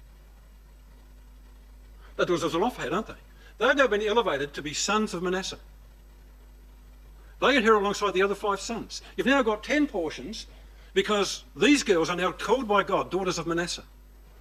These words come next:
See, we can read our Bible for years and miss things like that. God says they're daughters of Manasseh. I've brought them up three generations, four generations up. Here they are, Zelophehad, Hepher, <laughs> Machir, Gilead,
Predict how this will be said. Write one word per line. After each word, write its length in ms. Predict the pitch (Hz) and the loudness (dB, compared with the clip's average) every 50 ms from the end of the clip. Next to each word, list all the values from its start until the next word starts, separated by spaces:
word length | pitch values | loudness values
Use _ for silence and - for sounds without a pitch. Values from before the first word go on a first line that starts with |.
| - - - - - - - - - - - - - - - - - | -20 -20 -20 -20 -20 -20 -20 -20 -20 -20 -20 -20 -20 -20 -18 -8 -2
See, 100 | - 277 | 2 4
we 80 | 302 | 4
can 100 | 294 269 | 6 6
read 140 | 240 240 226 | 4 4 4
our 80 | 208 202 | 4 4
Bible 300 | - 196 196 190 175 160 | 4 2 2 2 0 -4
for 100 | - 170 | -6 -6
years 340 | 160 170 226 220 156 123 156 | -4 -2 -2 -2 -2 -2 -2
and 120 | 156 156 | -4 -4
miss 160 | 208 208 - | -4 -6 -6
things 240 | - 180 170 170 - | -4 -4 -4 -4 -4
like 180 | 170 160 185 170 | -6 -6 -6 -6
that. 220 | 190 247 262 - - - - - - - - - - - - - - - - - - - - - - - - - - - - - | -8 -8 -10 -14 -20 -20 -20 -20 -20 -20 -20 -20 -20 -20 -20 -20 -20 -20 -20 -20 -20 -20 -20 -20 -20 -20 -20 -20 -20 -20 -8 0
God 200 | - 247 269 - | 0 2 2 2
says 160 | - 170 165 | -2 -4 -2
they're 100 | 196 196 | -2 -2
daughters 280 | 180 196 196 180 170 160 | -2 -2 -2 -4 -4 -4
of 60 | 156 | -4
Manasseh. 360 | 165 165 175 180 - - - | -6 -6 -6 -8 -8 -6 -6
I've 100 | 170 165 | -6 0
brought 220 | - 269 294 285 285 | 2 2 2 4 2
them 120 | 285 226 | 2 0
up 320 | 240 180 - - - - - - - - - - - - - - - - - - - | 0 0 -2 -4 -10 -18 -20 -20 -20 -20 -20 -20 -20 -20 -20 -20 -20 -20 -20 -20 -16
three 240 | - - 320 320 262 | -2 2 4 4 4
generations, 540 | 247 233 202 190 208 233 226 - - - | 4 4 4 4 2 2 0 -2 -6 -8
four 220 | - - 311 330 311 | 0 2 4 4 4
generations 580 | 269 247 202 190 180 170 160 - 160 147 139 | 4 2 2 4 2 2 0 0 -4 -4 -4
up. 160 | 156 - - - - - - - - - - - - - - - - - - - - - - - - - - - | -4 -6 -6 -12 -20 -20 -20 -20 -20 -20 -20 -20 -20 -20 -20 -20 -20 -20 -20 -20 -20 -20 -20 -20 -20 -20 -6 0
Here 140 | 180 220 | 2 4
they 120 | 208 185 185 | 6 6 6
are, 220 | 180 185 202 214 - - - - | 4 4 0 -2 -6 -14 -20 -16
Zelophehad, 540 | - 135 147 196 190 175 - 175 175 175 - - - - - - - - - | -8 -4 -4 -4 -4 -4 -4 -4 -4 -4 -6 -12 -20 -20 -20 -20 -20 -10 -2
Hepher, 340 | 170 180 202 - 214 214 - - 254 - - - - - - - - - | -2 -2 0 0 -2 -2 -2 -6 -10 -12 -14 -20 -20 -20 -20 -20 -20 -20
<laughs> 520 | - - - - - - - - - - | -20 -20 -20 -20 -20 -20 -20 -20 -18 -8
Machir, 440 | - 143 175 185 - 196 190 196 214 | -4 -2 -2 -2 -2 -2 -2 -4 -4
Gilead, 380 | 147 127 147 180 202 220 233 | -4 -2 0 2 2 0 0